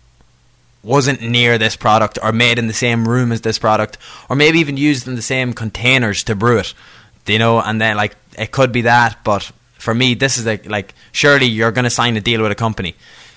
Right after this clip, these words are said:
Maybe John Jones was in this position that he'd just been dropped by everyone and now someone's looking to take him on. He's like, "Yeah, okay, no problem."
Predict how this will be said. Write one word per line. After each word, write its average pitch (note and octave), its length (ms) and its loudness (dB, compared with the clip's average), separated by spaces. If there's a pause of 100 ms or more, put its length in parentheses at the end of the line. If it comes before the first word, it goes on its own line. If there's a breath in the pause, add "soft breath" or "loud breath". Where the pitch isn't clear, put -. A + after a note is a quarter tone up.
(200 loud breath)
Maybe C3+ 280 2
John B2 240 2
Jones A#2+ 220 0
was A2 80 -2
in A#2 100 -2
this A2+ 160 -2
position A2+ 340 -2
that G#2+ 100 -6
he'd G#2+ 80 -6
just A#2 200 -2
been A2+ 120 -4
dropped A2 300 2
by A2 120 0
everyone G#2+ 340 0
and G2+ 100 -2
now G#2+ 120 0
someone's G#2+ 360 -4
looking A2 260 -4
to G2+ 220 -4
take G#2+ 320 -2
him G#2+ 80 -4
on. G#2+ 160 0
He's G2 140 -6
like, F#2+ 180 -8
"Yeah, G#2+ 140 0
okay, G#2+ 260 -2
no G#2+ 160 -2
problem." G2+ 400 0